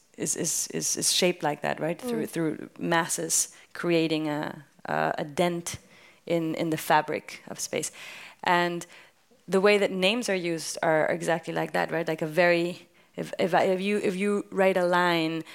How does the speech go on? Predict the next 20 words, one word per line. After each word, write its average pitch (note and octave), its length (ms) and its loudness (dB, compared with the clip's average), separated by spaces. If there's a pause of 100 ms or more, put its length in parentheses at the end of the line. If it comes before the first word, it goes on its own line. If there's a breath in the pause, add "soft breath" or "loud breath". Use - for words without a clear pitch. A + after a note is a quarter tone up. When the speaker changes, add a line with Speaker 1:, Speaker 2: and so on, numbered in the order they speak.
(160 loud breath)
Speaker 1:
and E3+ 80 -2
then E3+ 100 2
the, E3 160 -2 (280)
a - 60 -2
very F3+ 200 2
simple F3 380 0
line, E3 360 2
like, D#3+ 220 -6
uh, D#3 240 0 (520 loud breath)
"John E3 720 -2 (120)
brushed E3 240 2
his F3 160 -2
teeth F3 320 -4
and, D#3+ 160 -4
and D#3+ 320 -4
went D#3+ 200 -2
out D#3+ 180 0
to - 80 -10
the E3+ 100 -6
street - 540 -6